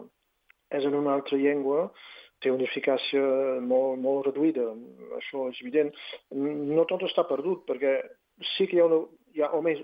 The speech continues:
un element, només un potser, <laughs> però un element esperançador, és que quan es proposen línies bilingües, quan es s'obre una altra escola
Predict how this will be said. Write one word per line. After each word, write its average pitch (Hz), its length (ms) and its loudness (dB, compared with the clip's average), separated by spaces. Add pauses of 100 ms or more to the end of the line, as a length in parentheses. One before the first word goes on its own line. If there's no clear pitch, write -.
un 226 320 0
element, 127 340 -2 (140)
només 151 280 -2
un 170 200 -4
potser, 135 420 -8
<laughs> - 100 -20
però 135 140 -4 (160)
un 170 160 -2 (100)
element 147 340 -4
esperançador, 147 760 0 (640)
és 143 200 2
que 151 80 4
quan 170 360 2 (120)
es - 140 -14
proposen 151 640 0 (240)
línies 151 340 -6
bilingües, 165 560 -2
quan 147 220 -4
es 135 80 -8 (100)
s'obre 147 300 2 (260)
una 143 160 -2
altra 143 240 -6 (480)
escola 143 640 4